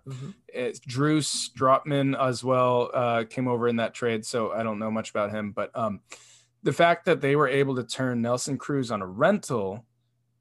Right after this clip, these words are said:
Speaker 2: and, you know, not making a ton of cash either, uh, for Joe Ryan, who is, uh, looking like a, you know, a really good pitcher in this league, um, still early, but that's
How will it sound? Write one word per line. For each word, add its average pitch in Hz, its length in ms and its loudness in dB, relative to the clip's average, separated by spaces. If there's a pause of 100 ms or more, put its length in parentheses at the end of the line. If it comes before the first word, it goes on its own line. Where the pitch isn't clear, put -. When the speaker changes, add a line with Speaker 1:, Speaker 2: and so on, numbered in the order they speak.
Speaker 2:
and, 123 280 -2
you 156 100 -4
know, 110 120 -2
not 120 180 0
making 117 220 -6
a 101 60 -6
ton 107 180 -6
of 92 80 -10
cash 110 300 -4
either, 104 260 -6 (400)
uh, 104 360 0 (760)
for 123 260 -4
Joe 127 220 2
Ryan, 120 720 2 (260)
who 120 240 -4
is, 113 260 -6
uh, 104 300 -4
looking 135 280 -2
like 117 200 -2
a, 104 400 -2
you 127 100 -8
know, 92 220 -8
a 104 60 -10
really 117 280 -4
good 110 240 -6
pitcher 110 360 -4
in 107 100 -4
this 104 180 -10
league, 135 440 0 (160)
um, 98 400 -8 (380)
still 131 300 -2
early, 117 420 -2
but 123 220 0 (360)
that's 165 380 2